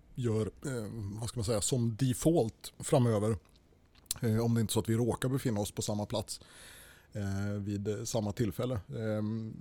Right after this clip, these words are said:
vi kommer ju fortsätta köra lite kurser och sådär, så det kan ju vara ett bra tillfälle att podda. Och sen har vi pratat om röntgenveckan och sådär, så att några,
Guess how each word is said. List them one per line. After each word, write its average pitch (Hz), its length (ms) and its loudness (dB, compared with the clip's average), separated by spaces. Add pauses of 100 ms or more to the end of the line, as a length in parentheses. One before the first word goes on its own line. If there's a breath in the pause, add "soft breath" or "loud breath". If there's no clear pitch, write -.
vi 110 80 -4
kommer 110 280 2
ju 107 120 2
fortsätta - 360 -4
köra 120 160 2
lite 110 200 0
kurser - 320 2
och 156 80 4
sådär, 90 180 0
så 127 120 0
det 147 100 4
kan 151 120 2
ju 156 60 2
vara 156 120 6
ett 123 60 -4
bra 98 160 2
tillfälle 107 420 0
att 104 80 -4
podda. 98 260 0
Och 98 80 -2
sen 117 140 -4
har 117 80 -2
vi 113 80 -2
pratat 110 340 -6
om 110 100 -2
röntgenveckan 92 580 -4
och 101 80 -6
sådär, - 160 -8
så - 120 -8
att - 100 -8
några, 143 520 0